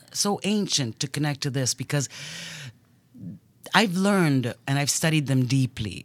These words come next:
Now, it's all about what you eat, how it's cooked, what it's cooked with. They knew this two thousand seven hundred years ago, okay? Um, absolutely, we, we really must be careful of what we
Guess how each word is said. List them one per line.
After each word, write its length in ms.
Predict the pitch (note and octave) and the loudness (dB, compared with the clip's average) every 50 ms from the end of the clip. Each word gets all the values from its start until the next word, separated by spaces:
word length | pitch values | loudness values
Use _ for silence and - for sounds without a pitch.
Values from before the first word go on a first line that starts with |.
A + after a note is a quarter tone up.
| _ - | _ -6
Now, 260 | - C#3 C3+ C3+ B2 - | -2 0 0 0 0 -2
it's 140 | C#3 - - | -2 -2 0
all 180 | D#3 F#3 G#3+ | 0 0 0
about 320 | A3 F3+ E3 D3 C3 - - | 0 2 2 0 0 0 -4
what 520 | - A2+ B2 C3 D#3 G3 F#3 - - - - | -6 -6 -4 2 2 2 2 4 4 4 4
you 180 | D3 B2+ A#2+ | 4 2 2
eat, 260 | A#2 G#2+ G2 G2 - - | 0 -2 -4 -6 -8 -10
how 340 | - - A2+ A2+ A#2 A2 | -4 -2 0 2 2 0
it's 160 | G2+ - - - | 2 0 0 0
cooked, 580 | - - - G#3+ G#3 - - _ - - - - - _ | 0 -2 0 0 0 0 0 _ -6 -6 -6 -8 -8 _
what 240 | - A2+ C#3 C3+ B2+ | 0 2 2 2 2
it's 160 | B2 A2 - | 2 0 0
cooked 400 | - - - - - - - A2 | -2 -2 -4 -6 -6 -6 -4 0
with. 360 | A#2+ D#3 F#3+ F3+ B2+ - - - - - C#3+ C#3 B2+ E3 | 4 4 4 4 4 0 -4 -8 -10 -10 -10 -10 -10 -4
They 220 | - B3 D4 E4 | 0 2 2 4
knew 320 | D#4 D4 C#4+ D4+ D#4 D#4 | 4 4 6 4 4 2
this 320 | C4 A3+ C4+ C4+ - - - - _ _ _ _ _ _ _ _ _ | 2 2 2 2 2 2 0 -2 _ _ _ _ _ _ _ _ _
two 140 | - D4 D#4+ | -2 -2 0
thousand 440 | - - - C#4 C4 C4 B3 A3+ A#3 | -2 -2 -2 -2 0 0 0 0 2
seven 300 | A#3 A#3 A#3 F#3+ G#3 G3 | 2 2 2 2 0 0
hundred 360 | G3 G#3 G#3+ F3+ E3 D3 C#3 | 0 0 -2 -2 -4 -4 -2
years 300 | E3 F3+ E3 C#3+ - - | -2 -2 -2 -2 -4 -6
ago, 300 | A2 - - C#3 E3 - | -8 -8 -10 -12 -12 -12
okay? 300 | - - - E3+ F3+ F3 - - - - - - - F#3+ F3 - | -8 -4 -2 0 0 -2 -2 -6 -10 -10 -10 -10 -8 -8 -2 2
Um, 400 | F3 F3 E3+ E3 D#3 D#3 C#3+ C#3 - - - C3 C3+ C3 A#2+ A2 - _ _ - _ _ - - _ - | 6 6 8 8 8 6 4 0 -4 -10 -14 -12 -12 -12 -12 -12 -14 _ _ -20 _ _ -20 -8 _ 6
absolutely, 480 | G#3 G#3 - - G#3+ G3+ A3 F#3 F3 F#3+ | 6 8 8 8 8 8 6 6 4 4
we, 180 | F#3+ G#3 A#3 G#3+ | 6 6 4 6
we 180 | G3+ A3+ A#3 A3+ | 8 8 8 8
really 680 | G3 G3 G3+ G#3+ A#3 A#3+ A#3+ A#3 A3+ G#3+ F#3+ F3 D#3+ | 8 8 8 10 10 12 12 12 12 10 10 10 8
must 200 | D3+ C#3+ B2+ - | 8 6 6 4
be 120 | - D3+ C3+ | 2 0 0
careful 480 | - - D#3 D3 C#3 - - C3 B2+ B2+ | 0 0 0 0 0 0 -2 0 0 0
of 140 | A#2 A#2 | 0 0
what 180 | B2+ C#3+ C#3+ - | 0 -2 -2 0
we 160 | D3+ C#3 C3+ | 0 0 0